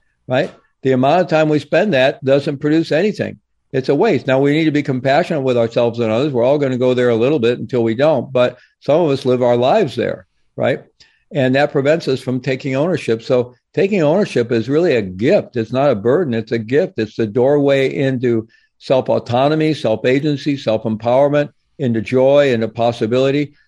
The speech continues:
So it's actually not a burden. It does take practice. We have to train ourselves. You know, I like to think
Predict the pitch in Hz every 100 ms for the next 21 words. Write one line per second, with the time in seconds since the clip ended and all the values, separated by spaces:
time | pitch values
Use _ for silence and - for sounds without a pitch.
0 | _ - 135 131 170 196 170 139 123 135
1 | - 190 113 135 151 120 117 135 _ -
2 | 139 - 139 185 190 156 156 127 135 156
3 | 147 143 151 156 147 - 156 196 123 -
4 | 110 104 127 127 165 208 185 143 120 143